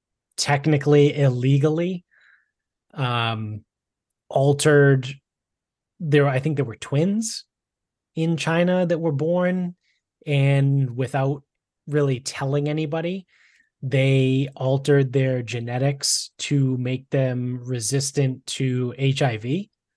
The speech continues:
Uh, and then come to find out now that they're saying that, like, their I Q seems to be miraculously higher than,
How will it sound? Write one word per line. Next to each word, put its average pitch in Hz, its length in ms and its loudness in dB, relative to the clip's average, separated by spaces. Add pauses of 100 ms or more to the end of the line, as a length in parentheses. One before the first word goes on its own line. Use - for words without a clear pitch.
(880)
Uh, 139 60 -6
and 131 540 2
then 131 340 4
come 143 240 0
to 131 60 -2
find 135 320 0
out 131 240 -2
now 123 560 -6 (680)
that - 220 -2 (640)
they're 135 440 2
saying 127 480 0
that, 117 160 -6
like, 117 360 -6 (320)
their 117 180 0
I 113 240 -2
Q 131 540 0
seems 139 440 2
to 135 80 -8
be 135 340 0 (520)
miraculously 135 720 0
higher 143 640 -2 (1120)
than, 135 560 -2